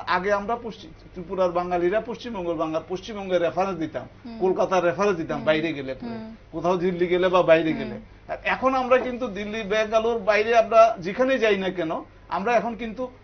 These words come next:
Speaker 1: পশ্চিমবঙ্গের পরিচয় কখনো দিই না। আমরা ত্রিপুরা হিসাবে নিজেদের গর্ববোধ করতে চেষ্টা করি, আমরা পশ্চিমবঙ্গের পরিচয় দিতে চাই না। কারণ পশ্চিমবঙ্গে এখন এমন একটা জায়গায় পৌঁছে গেছে পশ্চিমবঙ্গের, মানে, সমাজচিত্র, যেখানে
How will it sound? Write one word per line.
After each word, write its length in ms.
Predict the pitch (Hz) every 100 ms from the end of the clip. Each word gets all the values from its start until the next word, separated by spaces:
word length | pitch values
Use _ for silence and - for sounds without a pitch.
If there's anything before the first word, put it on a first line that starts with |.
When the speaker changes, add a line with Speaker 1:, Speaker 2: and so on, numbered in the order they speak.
| -
Speaker 1:
পশ্চিমবঙ্গের 580 | 254 - 233 220 208 196
পরিচয় 320 | 208 196 185 170
কখনো 280 | 170 180 175
দিই 160 | 147
না। 100 | 139
আমরা 180 | 151 170
ত্রিপুরা 400 | 175 208 165 165
হিসাবে 320 | 170 175 170
নিজেদের 360 | 156 135 147 147
গর্ববোধ 420 | 143 139 143 135 -
করতে 220 | - -
চেষ্টা 260 | 135 - 131
করি, 200 | - 113 - - -
আমরা 160 | 151 175
পশ্চিমবঙ্গের 540 | 214 208 240 214 190
পরিচয় 320 | 185 170 160
দিতে 240 | 143 131 139
চাই 260 | 151 131
না। 100 | 127 113 - - -
কারণ 200 | 196 208
পশ্চিমবঙ্গে 760 | 190 233 233 233 233 233 240 247
এখন 340 | - - 240 247 -
এমন 220 | 196 233
একটা 220 | 240 269
জায়গায় 260 | 277 269 254
পৌঁছে 300 | 208 214 214
গেছে 220 | 190 170 175
পশ্চিমবঙ্গের, 600 | 165 156 165 156 156 156 151 - - -
মানে, 260 | 151 160 160
সমাজচিত্র, 720 | - 196 226 226 214 185 180
যেখানে 380 | 156 147 143